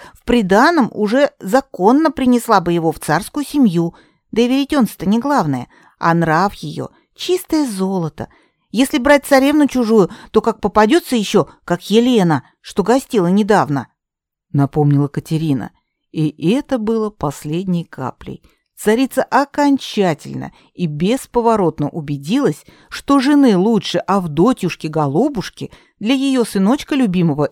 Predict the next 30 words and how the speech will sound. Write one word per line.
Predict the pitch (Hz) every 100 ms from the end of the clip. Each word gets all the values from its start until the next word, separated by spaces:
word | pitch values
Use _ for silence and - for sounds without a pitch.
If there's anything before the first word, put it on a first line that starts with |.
| _
и | 165 196
не | 240 202
сыскать. | - 185 180 _ - - - _ _ _ _ _ _
Могла | 196 262 254 302 311
бы, | 175 - -
сама | - 254 262 262 240
на | 170 156
коня | 160 165 156
села | 147 - 233 269 156
бы | 156
и | - 185
поскакала | 202 - - 147 156 185 240
её | 185 151 143
возвращать. | 151 160 160 180 - 139 -
А | 277 370
что? | - - 196 - _ _ _ _
Царевну | - 311 381 392 285
сосватать | 254 226 240 285 247 175
можно, | 165 226 208 143 143
да | 170
ещё | 180 - 190
и |
правда | - 170 175 185 135 147
попадётся | 160 151 160 190 214 -
манерная | 156 151 156 196 294 220 170 151
да | 160
капризная, | - 147 - 175 277 160 147 123 - _ -
как | 330 -
та | 208
Елена. | 175 240 214 107